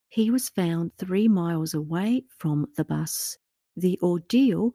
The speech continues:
had taken six lives. Laura recounted, He decided he just couldn't sit there and wait. He said,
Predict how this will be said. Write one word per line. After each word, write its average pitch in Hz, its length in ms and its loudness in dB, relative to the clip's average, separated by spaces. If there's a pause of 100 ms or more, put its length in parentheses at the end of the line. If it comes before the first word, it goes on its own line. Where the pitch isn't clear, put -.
(140)
had 160 220 -8
taken 208 560 -2
six - 520 -6 (120)
lives. 151 640 -2 (560)
Laura 190 500 2
recounted, 165 680 -4 (360)
He 226 220 4
decided 185 560 -2
he - 160 -16 (100)
just 208 340 -2
couldn't 185 340 -4
sit - 220 -8
there 160 140 2
and 160 160 2
wait. 156 440 -4 (320)
He 202 180 0
said, 170 400 -2